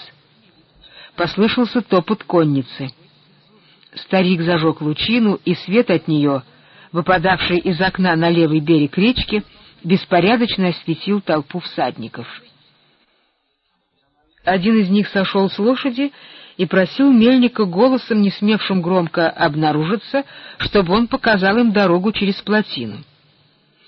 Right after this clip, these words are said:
Просьба эта была немедленно исполнена, и всадники, которых мельник насчитал десятков до десяти, перебравшись через плотину,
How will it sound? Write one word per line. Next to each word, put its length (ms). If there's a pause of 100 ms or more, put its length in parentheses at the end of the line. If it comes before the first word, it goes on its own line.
(360)
Просьба 380
эта 380
была 260
немедленно 560
исполнена, 960 (480)
и 120
всадники, 680
которых 500
мельник 460
насчитал 520
десятков 600
до 100
десяти, 600 (480)
перебравшись 640
через 260
плотину, 720